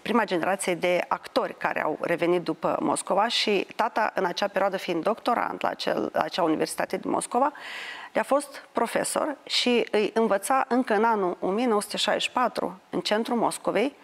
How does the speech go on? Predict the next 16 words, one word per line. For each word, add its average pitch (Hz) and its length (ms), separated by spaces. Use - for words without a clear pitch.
îi 269 140
învăța 233 560
limba 226 320
română 196 320
corectă 202 400
cu 214 120
grafie 214 520
latină. 185 600
Aici, 196 280
iarăși, 269 260
vorbim 214 240
despre 196 280
un 175 160
mare 233 360
risc 180 520
asumat, 208 760